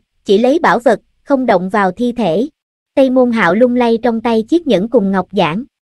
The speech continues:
"Thật tốt, đều cho ngươi. Cái kia không gian giới chỉ ngươi lấy đi,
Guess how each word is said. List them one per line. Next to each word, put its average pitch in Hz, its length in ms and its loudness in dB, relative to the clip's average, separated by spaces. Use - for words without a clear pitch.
"Thật 233 220 -2
tốt, 330 220 2
đều 220 200 4
cho 247 200 0
ngươi. 247 300 0
Cái 311 140 0
kia 285 240 0
không 254 280 0
gian 240 240 0
giới 247 280 4
chỉ 208 120 2
ngươi 269 200 2
lấy 240 220 0
đi, 247 260 -2